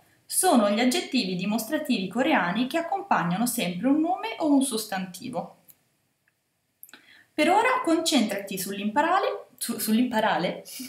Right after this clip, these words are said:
<laughs> per ora concentrati sull'imparare quando usarli. Questi sono i loro significati. Allora,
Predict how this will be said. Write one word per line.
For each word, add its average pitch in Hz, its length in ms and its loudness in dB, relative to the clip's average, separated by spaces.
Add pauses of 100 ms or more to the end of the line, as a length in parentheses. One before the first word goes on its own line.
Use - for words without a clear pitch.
(140)
<laughs> - 380 -18
per 392 140 2
ora 240 320 6
concentrati 220 720 2
sull'imparare 254 920 4
quando 254 320 8
usarli. 175 640 -4
Questi 370 340 -2
sono 320 240 2
i 370 60 0
loro 185 200 2
significati. 180 920 -4 (2250)
Allora, 262 520 0